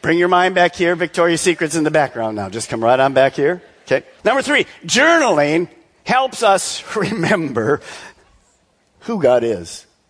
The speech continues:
Journaling helps us remember who God is. I'll explain to you journaling in a moment.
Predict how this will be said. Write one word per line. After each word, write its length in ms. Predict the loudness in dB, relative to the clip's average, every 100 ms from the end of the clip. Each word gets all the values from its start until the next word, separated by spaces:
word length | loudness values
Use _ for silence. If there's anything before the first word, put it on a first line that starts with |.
| _ _ _ _ -8
Journaling 680 | 0 0 2 0 -2 -6 -12 _ _ _ _ _ _ _ _ _ _
helps 340 | -8 -8 -4
us 220 | -4 -4
remember 580 | -6 -4 -6 -6 -12 -16 _ _ _ _ _ _ _
who 120 | -2
God 160 | -2
is. 300 | -2 -6 -12 -20 _
I'll 80 | -4
explain 320 | -2 -4 -4
to 80 | -4
you 60 | -8
journaling 420 | -6 -4 -6 -6
in 80 | -6
a 40 |
moment. 340 | -8 -10 -14